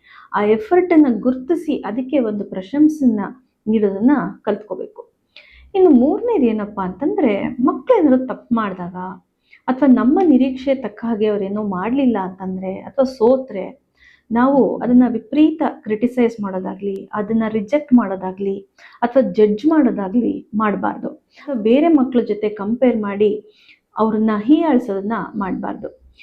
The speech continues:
ಎಷ್ಟೊಂದ್ ಸರಿ ಪೇರೆಂಟ್ಸು ಮಕ್ಳಿಗೆ, ಆ, ಬೈಯೋದನ್ನ ನಾನ್ ನೋಡಿದ್ದೀನಿ. "ಯಾಕಾರು ಹುಟ್ತೋ, ನನ್ ಕರ್ಮ, ಈ ತರ ಹುಟ್ಬಾರ್ದಿತ್ತು" ಅಂತ ಅನ್ನೋದು, ಅಥವಾ ಯೂಸ್‌ಲೆಸ್ ಅಂತ,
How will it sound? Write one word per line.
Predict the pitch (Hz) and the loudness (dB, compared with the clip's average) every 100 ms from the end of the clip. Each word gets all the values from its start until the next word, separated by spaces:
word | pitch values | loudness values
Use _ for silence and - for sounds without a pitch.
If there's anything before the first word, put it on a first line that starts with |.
| _ | _
ಎಷ್ಟೊಂದ್ | 240 - 339 359 349 311 | -8 -4 -2 2 2 4
ಸರಿ | 254 262 | 4 4
ಪೇರೆಂಟ್ಸು | 254 254 226 240 220 - 214 185 190 | 2 0 0 0 0 0 -2 -2 -6
ಮಕ್ಳಿಗೆ, | 208 - 247 240 202 185 - _ _ _ 208 | -8 0 2 2 -2 -4 -10 _ _ _ -8
ಆ, | 208 208 202 - | -6 -4 -4 -4
ಬೈಯೋದನ್ನ | - 208 254 294 269 233 208 | -4 0 2 4 4 2 0
ನಾನ್ | 202 196 | -6 -6
ನೋಡಿದ್ದೀನಿ. | 202 196 196 196 - _ _ _ _ _ | -6 -6 -8 -12 -14 _ _ _ _ _
"ಯಾಕಾರು | 208 208 208 214 220 | -2 0 0 0 2
ಹುಟ್ತೋ, | 220 208 - 214 - - _ _ - | 2 0 -2 -2 -4 -10 _ _ -8
ನನ್ | 208 214 | -4 -4
ಕರ್ಮ, | 208 208 202 214 214 - | -6 -4 -2 -2 -4 -8
ಈ | |
ತರ | - 208 | -4 -2
ಹುಟ್ಬಾರ್ದಿತ್ತು" | 208 208 214 220 202 208 - - | -2 -2 0 0 -2 -6 -6 -6
ಅಂತ | 208 208 | -4 -4
ಅನ್ನೋದು, | 196 202 196 202 196 - - - | -4 -4 -4 -4 -6 -12 -20 -6
ಅಥವಾ | 214 233 | 0 4
ಯೂಸ್‌ಲೆಸ್ | 226 240 254 247 220 - - | 6 6 6 4 0 -4 -10
ಅಂತ, | 208 | -12